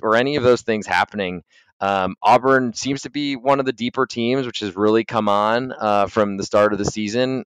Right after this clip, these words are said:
Uh, haven't had a loss in forever. Um, maybe had some tougher games than expected, and that might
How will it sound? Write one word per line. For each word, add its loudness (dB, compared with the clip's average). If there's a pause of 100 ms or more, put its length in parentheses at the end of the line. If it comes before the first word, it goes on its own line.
Uh, 0
haven't -4 (200)
had -2
a 2
loss 4
in -8
forever. 2 (420)
Um, 0
maybe 0
had 2
some -2
tougher 0
games -4
than -4
expected, -4
and -4
that -2
might -2